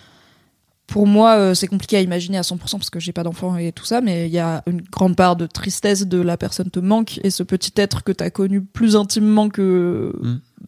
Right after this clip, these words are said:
Speaker 1: la plupart des gens dans ta vie, euh, n'est plus là. Est-ce que tu penses que cette tristesse, du coup, tu la ressentiras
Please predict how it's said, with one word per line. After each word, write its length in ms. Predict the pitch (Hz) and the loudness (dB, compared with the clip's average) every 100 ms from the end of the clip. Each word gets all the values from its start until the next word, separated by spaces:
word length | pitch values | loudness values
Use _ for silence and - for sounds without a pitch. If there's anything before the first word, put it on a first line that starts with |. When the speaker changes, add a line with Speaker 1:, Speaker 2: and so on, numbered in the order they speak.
| - 180 | -12 -2
Speaker 1:
la 140 | 175 | -2
plupart 220 | - 196 | 0 0
des 80 | 196 | 2
gens 100 | 196 | 2
dans 100 | 190 | 0
ta 160 | 190 190 | 0 0
vie, 220 | 185 196 | 2 2
euh, 160 | 180 170 | 2 0
n'est 120 | 170 | -4
plus 200 | - 190 | -6 0
là. 180 | 226 440 _ - - - - _ - | 0 0 _ -20 -20 -20 -20 _ -4
Est-ce 200 | 202 196 | 0 0
que 80 | 240 | 0
tu 180 | 208 196 | -2 -6
penses 360 | - 233 233 | 0 0 2
que 80 | - | -2
cette 200 | 208 196 | -2 -4
tristesse, 460 | - 202 - 208 202 | -4 -6 0 0 0
du 100 | 196 | -4
coup, 120 | 214 | -6
tu 120 | 208 | -4
la 80 | 180 | -4
ressentiras 720 | 185 185 175 - 175 165 | -2 -4 -6 -6 -4 -2